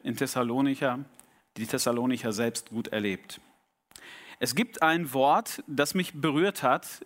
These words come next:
in diesem Zusammenhang. Das ist der Psalm fünfzig, Vers vierzehn und fünfzehn. Ihr kennt es, wenn man mit Gott lebt, in der Gemeinde integriert ist, wenn man festgläubig ist,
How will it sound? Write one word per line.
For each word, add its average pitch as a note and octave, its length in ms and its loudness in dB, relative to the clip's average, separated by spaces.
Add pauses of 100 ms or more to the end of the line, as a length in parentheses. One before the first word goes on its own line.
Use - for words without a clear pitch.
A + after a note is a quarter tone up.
in D3 140 0
diesem D3 240 0
Zusammenhang. D3+ 720 0 (420)
Das C#3 120 0
ist - 60 0
der C#3+ 100 4
Psalm E3+ 340 2
fünfzig, - 720 -2
Vers - 260 0
vierzehn F3 480 0
und D3 160 -2
fünfzehn. A2 640 -2 (380)
Ihr C3+ 100 2
kennt A#3 300 2
es, F#3+ 160 0
wenn G3 120 4
man F#3 200 2
mit D3+ 160 -2
Gott C#3+ 240 2
lebt, F#3 320 2
in C#3 100 2
der C#3 100 4
Gemeinde D#3 440 4
integriert D3 640 0
ist, C#3+ 340 -2
wenn C3+ 140 4
man B2 340 2
festgläubig D#3+ 960 0
ist, E3+ 300 -2